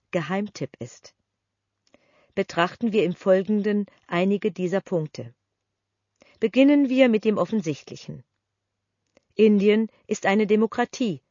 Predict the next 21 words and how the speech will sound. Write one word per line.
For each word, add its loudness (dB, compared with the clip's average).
die -8
größte 0
der 0
Welt. -4
China 2
ist -6
keine, 0
was -2
manchem 0
ausländischen -2
Investor 0
erst -2
so 0
richtig -4
klar -2
werden -6
dürfte, -2
wenn 6
die -4
unkalkulierbaren 0
Risiken -4